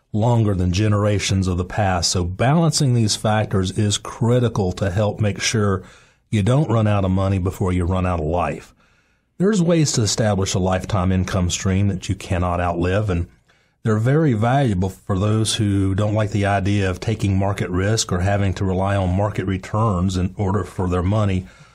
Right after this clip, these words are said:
to last throughout their lifetime. You can put some money in a position that will provide a lifetime payout that's very similar to a pension income.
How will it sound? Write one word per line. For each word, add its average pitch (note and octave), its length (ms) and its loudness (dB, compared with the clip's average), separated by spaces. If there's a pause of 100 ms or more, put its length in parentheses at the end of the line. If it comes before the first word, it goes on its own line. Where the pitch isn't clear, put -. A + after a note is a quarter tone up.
(180)
to G2+ 100 -4
last G2 360 0
throughout G2 220 0
their F#2+ 140 0
lifetime. F#2 680 -2 (480)
You G3 140 0
can C4 160 2
put B3+ 160 -2
some C#3+ 180 2
money A#2 300 4
in A2 80 2
a G2+ 60 0
position G#2 640 0
that G2 200 0
will F2+ 120 -2
provide G2+ 420 0
a F#2+ 40 0
lifetime F#2+ 580 0
payout G2+ 380 -2
that's F#2+ 160 -4
very F3 500 2
similar B2 480 2
to G#2 260 0
a F2+ 60 0
pension A#2+ 580 0
income. F2+ 560 -2